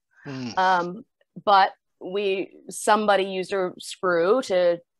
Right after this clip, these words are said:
Speaker 2: you know, just, again, it's a quick patch job, and that's a rusted old screw, which we took out of there.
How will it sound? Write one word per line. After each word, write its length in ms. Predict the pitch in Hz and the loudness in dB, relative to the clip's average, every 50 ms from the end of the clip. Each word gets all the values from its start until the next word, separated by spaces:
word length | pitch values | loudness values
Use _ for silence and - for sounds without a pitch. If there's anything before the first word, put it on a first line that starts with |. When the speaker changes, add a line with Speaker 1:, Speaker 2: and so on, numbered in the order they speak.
| _ | _
Speaker 2:
you 160 | _ 214 208 185 | _ -10 -8 -6
know, 220 | 185 170 175 175 | -4 -2 -2 -2
just, 240 | 170 202 180 - - | -4 -6 -8 -8 -8
again, 320 | 185 175 190 180 170 160 156 | -4 -2 0 0 0 -2 -4
it's 140 | 160 - | -6 -6
a 80 | 180 165 | -8 -8
quick 340 | - _ - 214 190 - _ | -8 _ -8 -8 -8 -8 _
patch 340 | - 196 175 175 - - - | 0 0 0 0 -2 -4 -4
job, 260 | 165 156 165 170 175 | 0 0 0 0 0
and 100 | 160 160 | -4 -6
that's 180 | 156 151 - | -10 -10 -12
a 40 | 165 | -10
rusted 420 | 156 165 175 185 - - - 170 170 | -6 -4 -4 -6 -6 -10 -12 -8 -4
old 320 | 170 165 165 170 156 - _ _ - - - - - _ _ - | -2 -2 -2 -2 -4 -6 _ _ -20 -20 -20 -20 -20 _ _ -14
screw, 340 | - - - 220 208 214 | -10 -4 0 2 4 4
which 220 | 220 208 202 - - | 4 4 2 2 -2
we 100 | 226 208 | -6 -8
took 240 | - - 208 185 - | -4 -6 -4 0 2
out 160 | 180 175 175 | 2 2 2
of 100 | 170 156 | 2 0
there. 480 | 160 151 143 139 160 190 220 262 - | 0 0 0 -2 -2 -2 -4 -4 -8